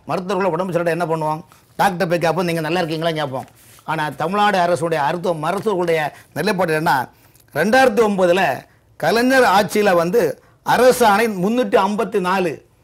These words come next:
அந்த அரசாணை முன்னூற்றி ஐம்பத்தி நாலுல நாங்க எங்க ஆட்சி வ-, வந்து அதுக்கு சம்பள ஊதியர்களுக்கு உண்ணாவிரதம் இருக்கிறாங்க. அப்போ எதிர்க்கட்சி தலைவர் இவரு கல-, இவரு என்ன பண்ணார் தெரியுமா? ஸ்டாலின் போய், "எங்க ஆட்சி வரட்டும், உங்களுக்கு தேனாரும் பாலாரும் ஓடி அந்த கலைஞர் போட்ட முன்னூற்றி ஐம்பத்தி நாலு சட்டத்தை ஏற்றி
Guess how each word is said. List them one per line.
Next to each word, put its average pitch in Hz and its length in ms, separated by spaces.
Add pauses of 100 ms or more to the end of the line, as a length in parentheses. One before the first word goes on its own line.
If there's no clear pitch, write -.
(120)
அந்த 160 220
அரசாணை 233 320
முன்னூற்றி 214 340
ஐம்பத்தி 196 260
நாலுல 165 280 (360)
நாங்க 196 520
எங்க 180 300
ஆட்சி 202 300
வ-, 180 220
வந்து 180 180
அதுக்கு 175 400
சம்பள 202 320
ஊதியர்களுக்கு 190 480
உண்ணாவிரதம் 196 320
இருக்கிறாங்க. 160 320 (380)
அப்போ 170 160
எதிர்க்கட்சி 220 340
தலைவர் 214 280
இவரு 185 340
கல-, 175 180
இவரு 196 120
என்ன 196 160
பண்ணார் 180 300
தெரியுமா? 175 220
ஸ்டாலின் 170 420
போய், 143 180 (420)
"எங்க 156 320
ஆட்சி 180 300
வரட்டும், 175 500 (220)
உங்களுக்கு 190 500
தேனாரும் 208 640
பாலாரும் 202 500
ஓடி 190 260 (300)
அந்த 180 280
கலைஞர் 220 480
போட்ட 202 220
முன்னூற்றி 214 380
ஐம்பத்தி 208 180
நாலு 185 320
சட்டத்தை 175 440
ஏற்றி 180 320